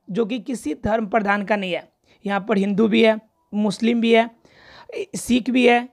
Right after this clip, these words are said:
ईसाई भी है, इसलिए इस धर्म का मैचिंग करता है धर्मनिरपेक्ष से। धर्मनिरपेक्ष का मतलब होता है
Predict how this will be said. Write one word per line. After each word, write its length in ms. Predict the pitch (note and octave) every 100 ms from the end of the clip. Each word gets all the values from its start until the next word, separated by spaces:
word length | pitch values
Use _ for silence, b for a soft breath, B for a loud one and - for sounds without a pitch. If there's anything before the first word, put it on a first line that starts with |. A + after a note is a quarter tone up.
| _ B3
ईसाई 400 | A#3 A#3 A3 A#3+
भी 160 | B3
है, 160 | A#3+ B3 _ _ -
इसलिए 480 | D#4 D4 B3+ B3+ C4
इस 340 | C4 C4 C4+
धर्म 220 | G#3+ A3+
का 140 | A3+ B3
मैचिंग 380 | A3+ G3 A#3+ G#3
करता 260 | G#3 F#3
है 80 | A#3
धर्मनिरपेक्ष 720 | F3+ F#3 C4+ C#4 D#3 E3+ -
से। 140 | - D3+ _ _ _ _ -
धर्मनिरपेक्ष 760 | A#3+ C#4 C4+ C4 G3+ C4 B3+ A3+
का 120 | B3+
मतलब 360 | B3 A#3 C4 B3
होता 260 | A#3+ B3+
है 180 | A#3+ B3+